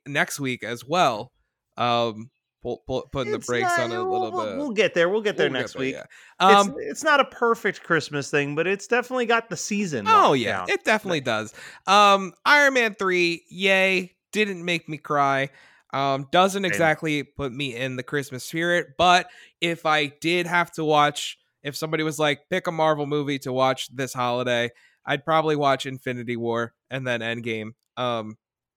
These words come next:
Speaker 1: but, you know, you can watch Iron Man <laughs> three.
Speaker 2: Yeah, it's an option. It's not, again, it's not bad.
Speaker 1: It's
Speaker 2: None
Speaker 1: not
Speaker 2: of
Speaker 1: a
Speaker 2: these
Speaker 1: bad
Speaker 2: movies,
Speaker 1: movie.
Speaker 2: none of these movies are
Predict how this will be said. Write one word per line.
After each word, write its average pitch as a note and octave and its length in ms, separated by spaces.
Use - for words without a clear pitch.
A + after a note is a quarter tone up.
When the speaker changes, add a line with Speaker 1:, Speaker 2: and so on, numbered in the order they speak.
Speaker 1:
but, C3 240
you D#3 120
know, B2+ 220
you C#3 140
can D3 220
watch A2+ 220
Iron A2+ 200
Man C#3+ 200
<laughs> B2+ 40
three. D#3 100
Speaker 2:
Yeah, E3 200
it's - 300
an G#3 80
option. A3 380
It's G3+ 200
not, C4 160
again, D4 260
it's F#3+ 180
not G3+ 220
bad. F#3 300
Speaker 1:
It's D#4+ 80
Speaker 2:
None G3 100
Speaker 1:
not G4 120
Speaker 2:
of G#4 40
Speaker 1:
a G#4 40
Speaker 2:
these E4 60
Speaker 1:
bad F4+ 220
Speaker 2:
movies, B3 320
Speaker 1:
movie. D#3 200
Speaker 2:
none G#3+ 280
of C#4+ 160
these A#3 220
movies G3+ 380
are D#3 200